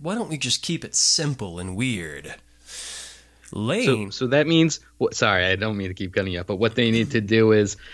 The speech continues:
Speaker 2: you know, those one-man musicians
Speaker 1: Yeah.
Speaker 2: on the corner that have, like,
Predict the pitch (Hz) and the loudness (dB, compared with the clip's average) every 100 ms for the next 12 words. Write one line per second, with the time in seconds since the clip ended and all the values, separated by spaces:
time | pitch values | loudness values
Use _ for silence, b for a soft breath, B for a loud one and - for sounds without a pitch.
0 | B B B 120 123 127 123 123 123 117 | B B B 4 8 8 8 8 6 2
1 | - 113 123 127 123 123 120 110 117 110 | -2 0 2 4 4 4 4 4 2 2
2 | 135 123 123 117 - - - 156 170 110 | 2 4 2 0 -6 -12 -6 -4 -4 -6
3 | 107 104 104 127 120 123 123 110 107 110 | -4 -2 0 4 6 8 6 6 2 2
4 | 104 107 95 | 0 -2 -4